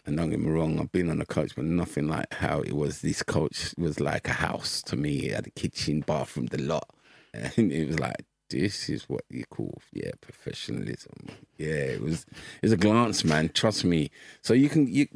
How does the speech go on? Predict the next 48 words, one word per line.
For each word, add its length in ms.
you 120
can 160
understand 480
the 60
adrenaline 500
that 120
was 120
happening 440
in 140
me. 200
I 20
was 180
like, 220
I 40
was 100
so, 240
so 220
excited, 500
and 180
I 100
got 160
to 100
the 80
stadium, 400
and 100
you're 100
seeing 300
the 60
crowds 440
forming 380
and 100
coming 240
up. 60
I 20
said, 260
"Yeah, 720
this 260
is 240
it." 200
And, 220
um, 260
what 100
Rick 320
saw 300
there, 220
trust 380
me, 380
and 220